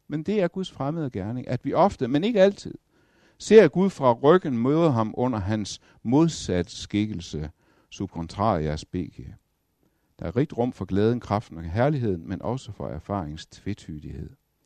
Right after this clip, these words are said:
Korsteologi er, jeg tror det, jeg ikke kan se. Jeg tror det, jeg ikke kan se.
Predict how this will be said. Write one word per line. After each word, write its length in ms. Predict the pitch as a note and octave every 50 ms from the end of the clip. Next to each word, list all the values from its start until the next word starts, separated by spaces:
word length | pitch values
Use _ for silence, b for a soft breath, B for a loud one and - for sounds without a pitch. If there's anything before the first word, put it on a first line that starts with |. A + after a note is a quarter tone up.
| _ _ _ _ _ _ _ _ _ _ _ _ _ _ _ _
Korsteologi 800 | - F3 G#3 B3 B3 - - - E3+ D3+ C#3 D#3+ E3 F3 E3+ - -
er, 240 | C3+ D3 F3 F#3 F3+ - _ _ _ _ _ _ _ _ _ _ _ _ _
jeg 220 | - B2 B2+ B2 -
tror 400 | - - G3+ G3 F3+ C#3+ G#2 F#2
det, 400 | - - C3+ C#3+ D3+ D#3 D3 C#3
jeg 220 | A#2+ G#2+ G2+ F2
ikke 280 | A1 F#2 C3 C#3 C3+ C3 A2+ - _
kan 160 | F#2 D#2 D#2
se. 260 | - - F2 E2+ D#2 - _ _ _ _ _ _ _ _
Jeg 120 | - F#2+ -
tror 280 | - - C3 B2+ A2
det, 280 | F#2+ G#2+ G2+ G#2 - -
jeg 140 | - D#2+ D2+
ikke 220 | D#2+ F#2 F#2+ - -
kan 240 | - - - -
se. 280 | - - - D2+ D2+